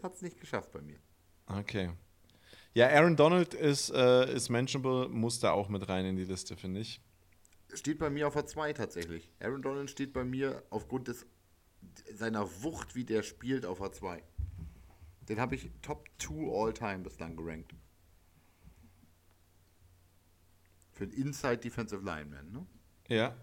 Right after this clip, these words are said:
Speaker 1: Ich hatte noch über Vince Wilfork nachgedacht. Den fand ich einfach nur super cool, den Typen. Aber, ähm, so weiter oben habe ich ihn dann doch nicht gerankt.
Speaker 2: Ähm, ich habe noch über Chill Brands nachgedacht.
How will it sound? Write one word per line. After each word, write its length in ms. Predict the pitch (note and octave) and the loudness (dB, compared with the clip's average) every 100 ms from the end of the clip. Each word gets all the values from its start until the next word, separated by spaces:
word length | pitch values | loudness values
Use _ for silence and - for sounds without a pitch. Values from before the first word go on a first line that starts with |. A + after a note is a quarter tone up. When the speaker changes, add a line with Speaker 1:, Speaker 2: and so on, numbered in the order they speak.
| - - - - - - - - _ _ _ - - - - - - | -20 -20 -20 -20 -20 -20 -20 -20 _ _ _ -20 -20 -20 -20 -20 -14
Speaker 1:
Ich 80 | - | -6
hatte 160 | A2 A#2 | -4 -2
noch 160 | G#2+ | -2
über 180 | G2+ G#2 | 0 0
Vince 280 | G#2+ G#2 - | 0 -4 -4
Wilfork 500 | G#2+ A#2+ - E2+ - | -2 -2 -4 -6 -6
nachgedacht. 580 | D#2 C#2+ F2 - F2+ - | -10 -10 -10 -8 -8 -8
Den 120 | F2 | -10
fand 260 | - G2+ F#2+ | -8 -8 -8
ich 100 | - | -8
einfach 320 | G2 F2+ F2 | -8 -8 -10
nur 200 | G2 F#2 | -8 -8
super 400 | F2+ - G2+ F2+ - - | -10 -8 -6 -6 -8 -14
cool, 260 | B2 A#2 F2+ | -8 -2 -2
den 220 | D2 C#2+ | -4 -12
Typen. 580 | - D2 - F2 G2 G#2 D#2+ | -14 -16 -16 -14 -12 -12 -14
Aber, 600 | E2 E2+ E2+ E2+ F2 E2 | -12 -12 -12 -12 -14 -14
ähm, 120 | D#2+ - - - - _ - | -16 -20 -20 -20 -20 _ -12
so 120 | F#2 | -6
weiter 300 | F#2 F#2 F2+ | -4 -4 -6
oben 220 | G2+ F#2 | -6 -4
habe 160 | F#2+ E2+ | -6 -8
ich 100 | E2+ | -10
ihn 80 | F#2 | -10
dann 160 | F2 | -8
doch 140 | E2 D#2 | -8 -10
nicht 180 | E2 - | -14 -14
gerankt. 320 | - - - - _ _ _ - _ _ _ - _ - - _ - | -14 -14 -16 -20 _ _ _ -20 _ _ _ -20 _ -20 -20 _ -12
Speaker 2:
Ähm, 720 | G2+ G#2 A2 A2+ A#2 A#2 - - | -4 -2 0 -2 -4 -6 -12 -12
ich 160 | C3 D3+ | -6 -2
habe 100 | D3 | 0
noch 140 | C3 | -2
über 180 | B2 B2 | -2 -2
Chill 320 | - D3 C#3 | -2 -2 -2
Brands 580 | - G#2+ A2 B2+ A#2+ - | -4 0 0 0 -6 -10
nachgedacht. 640 | D#2+ F2+ - - - | -12 -12 -12 -12 -14